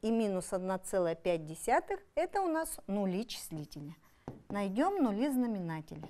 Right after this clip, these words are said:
Приравняем знаменатель к нулю. У нас получается тоже неполное квадратное уравнение, и икс будет равняться плюс-минус единице.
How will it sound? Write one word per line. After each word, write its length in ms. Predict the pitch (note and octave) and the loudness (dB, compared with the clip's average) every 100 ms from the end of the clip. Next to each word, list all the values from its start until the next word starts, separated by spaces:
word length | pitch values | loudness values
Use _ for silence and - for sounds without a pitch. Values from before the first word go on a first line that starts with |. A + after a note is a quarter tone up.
| - _ - - _ - - - - _ - _ _ - - - - | -16 _ -20 -20 _ -18 -18 -20 -20 _ -20 _ _ -20 -14 -8 0
Приравняем 720 | B3 C4 B3+ C4 B3 G3 F#3+ | 4 6 6 6 4 2 0
знаменатель 720 | F3+ G3 G3+ G3+ F3+ - E3+ | 0 0 0 0 -2 -6 -12
к 140 | - F#3+ | -6 0
нулю. 440 | A3 C#4 G#4 A4 - _ - | 2 4 2 0 -10 _ -10
У 40 | A3 | -4
нас 220 | A3 G#3 | -2 -2
получается 880 | - A3+ A#3+ - A3+ F#3 F3+ - E3+ - - _ _ - | 0 0 0 0 0 0 -2 -10 -14 -16 -20 _ _ -2
тоже 440 | B3 G#3 F3+ F3 - - | 2 2 0 -6 -12 -6
неполное 600 | G#3 A3+ B3 A3 F#3 E3 | -4 -2 0 2 0 -4
квадратное 680 | - F3 F3+ F#3 E3 - D#3+ | -2 -2 0 0 0 -2 -8
уравнение, 760 | D#3 E3 F3 A#3 E4+ G4+ C#4+ A3 - - - - A3 | -6 -6 -2 0 2 2 -2 -4 -12 -20 -20 -8 -2
и 240 | A3 C4 | 2 2
икс 180 | D#4 C#4+ | 0 0
будет 300 | D4+ E4+ D#4 | 0 -2 0
равняться 640 | D#4 D4+ D4 D4 - C4 | 2 4 4 2 0 -2
плюс-минус 1040 | - F#3+ A3+ D4 - F3+ F#3+ G#3+ A3+ - - - | -2 -2 0 0 -2 -2 -2 -2 -6 -12 -16 -14
единице. 720 | G3 G3 F#3 E3+ D3 - - | -8 -6 -4 -4 -4 -6 -10